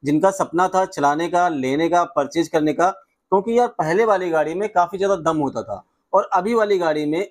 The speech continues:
उतना दम खम नहीं है। तो लोग जो पहले वाला मॉडल था उसे ज्यादा पसंद करते थे।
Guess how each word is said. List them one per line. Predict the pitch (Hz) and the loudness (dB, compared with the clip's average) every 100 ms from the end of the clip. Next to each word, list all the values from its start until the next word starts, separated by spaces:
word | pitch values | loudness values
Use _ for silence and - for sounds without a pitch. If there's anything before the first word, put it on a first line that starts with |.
| 175 | -4
उतना | 160 185 196 202 | -2 0 2 0
दम | 156 170 190 180 - | -2 -2 -2 -4 -2
खम | 170 | 0
नहीं | 165 143 123 | 2 2 0
है। | 104 - _ _ _ _ - | -4 -8 _ _ _ _ 0
तो | |
लोग | 196 233 202 | 2 2 0
जो | |
पहले | - 165 165 | -2 -2 0
वाला | 220 202 180 | 2 2 0
मॉडल | 160 147 139 | 0 -2 0
था | 165 | 0
उसे | - 170 214 | -2 -4 -2
ज्यादा | 180 156 147 | 0 0 0
पसंद | 170 165 175 175 | -2 -4 -4 -2
करते | 175 170 165 | -2 -2 -4
थे। | 170 | -4